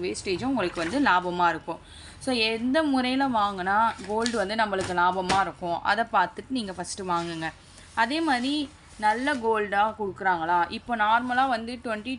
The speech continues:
டூலேயே வந்து கம்மியாவும் இருக்குது, அந்த பியூரிட்டின்னு சொல்லுவாங்க. So, செவன்ட்டி சிக்ஸ்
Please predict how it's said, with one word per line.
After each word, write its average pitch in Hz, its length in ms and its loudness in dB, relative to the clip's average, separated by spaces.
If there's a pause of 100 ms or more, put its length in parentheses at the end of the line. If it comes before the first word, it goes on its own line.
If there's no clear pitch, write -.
டூலேயே 247 360 -4 (100)
வந்து 175 260 -6 (640)
கம்மியாவும் 269 600 0
இருக்குது, 170 360 -4 (520)
அந்த 208 180 -4 (260)
பியூரிட்டின்னு 262 560 -4
சொல்லுவாங்க. 185 280 -2 (420)
So, 277 80 -2 (440)
செவன்ட்டி 269 540 0
சிக்ஸ் - 280 -8